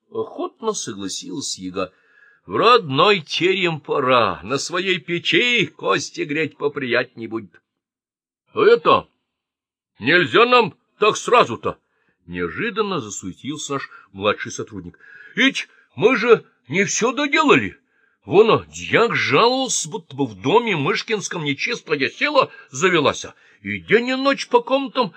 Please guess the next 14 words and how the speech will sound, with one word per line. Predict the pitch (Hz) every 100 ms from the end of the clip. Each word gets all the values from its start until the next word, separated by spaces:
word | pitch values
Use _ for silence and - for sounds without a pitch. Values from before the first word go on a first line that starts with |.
| -
запертым | - 151 226 170 147 165
стучит | - 139 135 - 240
да | 285
стонет». | 262 - 277 165 - _ _ _ _ _ _ _ _ _ _ _
«Да | 120 170
тьфу | - - - 214
на | 311 285
тебя, | 202 175 131 85 - _ _ _ _ _ _ _
любопытного!» | 135 117 110 85 85 73 80 78 - _ _ _ _ _ _ _
Жутко | - 220 277 - 185
смутилась | - 123 - 131 139 113
бабка. — | 92 87 - - _ _ _ _ _
Не | 101 170 196
сила, | - 180 208 196 170 120